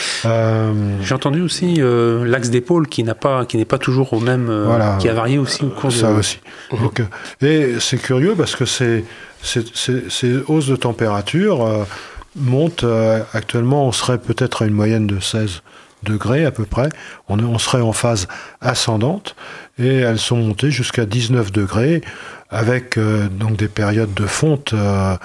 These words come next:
Speaker 1: au niveau des pôles et des périodes au contraire glaciaires, euh, euh, et tout ceci ayant, ayant alterné, euh,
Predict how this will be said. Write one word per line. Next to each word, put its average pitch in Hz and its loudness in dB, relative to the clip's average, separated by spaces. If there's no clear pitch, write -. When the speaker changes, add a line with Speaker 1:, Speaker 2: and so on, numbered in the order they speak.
Speaker 1:
au 104 -4
niveau 101 0
des 104 -2
pôles 170 2
et 123 0
des 110 2
périodes 110 0
au 104 0
contraire 127 0
glaciaires, 113 2
euh, 87 -2
euh, 98 -10
et 98 -8
tout - -6
ceci 110 0
ayant, 110 0
ayant 110 4
alterné, 107 2
euh, 98 2